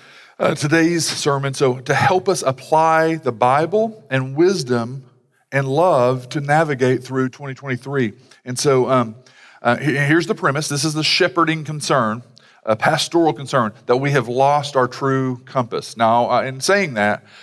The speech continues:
I'm not saying that specifically about everyone in here. I'm not saying that specifically about Sojourn in particular. It may not be necessarily us,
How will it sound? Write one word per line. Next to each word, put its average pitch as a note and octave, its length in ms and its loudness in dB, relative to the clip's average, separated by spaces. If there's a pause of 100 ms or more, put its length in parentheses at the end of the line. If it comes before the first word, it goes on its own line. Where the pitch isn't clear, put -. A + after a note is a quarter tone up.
(100)
I'm C3 160 2
not - 160 0
saying D3 200 0
that A#2 120 -2
specifically C3+ 720 0
about B2 300 2
everyone C3+ 480 0
in B2 120 0
here. A#2+ 240 0
I'm G#2 80 0
not A#2+ 120 -2
saying C3+ 160 0
that B2 420 -4
specifically C#3 680 -2
about B2 280 2 (180)
Sojourn C#3+ 520 0
in D3 200 -2
particular. B2 560 -2
It G#2+ 120 -4
may C#3+ 160 0
not D#3 240 0
be D#3 100 2
necessarily D#3 840 0
us, A2+ 360 0